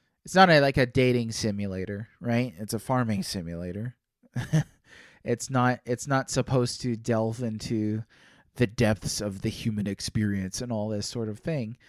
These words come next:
So it's like, I don't wanna demand, uh, you know, so these, like, Charles Dickian, <laughs> like, levels of character development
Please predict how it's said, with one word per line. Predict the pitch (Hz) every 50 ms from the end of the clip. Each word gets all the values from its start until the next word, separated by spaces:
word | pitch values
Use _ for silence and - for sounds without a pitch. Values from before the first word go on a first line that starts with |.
| _ - _ _ -
So | - 147 143
it's | 143 135 -
like, | 156 147 139
I | 147 151
don't | 151 170 170 165 156
wanna | 143 143 147 147 143 127
demand, | 120 123 123 117 117 113 120 120 120 120 120 120 117 113 110 107 110 107 - _ _ _ _ _ _ _ _ -
uh, | 101 113 110 107 107 104 101 98 95 95 - - _ _ _ _ _ _ _
you | 135 131 123
know, | 113 104 98 95 92 104 117 - _ _ _ _ _ _
so | - - 123 113
these, | 110 110 107 104 113 -
like, | 127 120 110 98 92 - - - - - _ _ _ _ _ _ _ _ _ _ _ _ _ _ _ -
Charles | - - 139 131 120 117 101 95
Dickian, | 92 - - 117 113 - - 123 117 110 107 107 104 101 104 107 113
<laughs> | 123
like, | 123 113 101 - - 143 156 135
levels | 127 131 131 113 - 170 151 156 - - 165 147 143 - - -
of | 160 143 135 - - - - - - - - - - _
character | - - - - 160 156 - 180 147 - - 170 151
development | 147 147 135 127 139 123 117 131 143 - - 160 139 131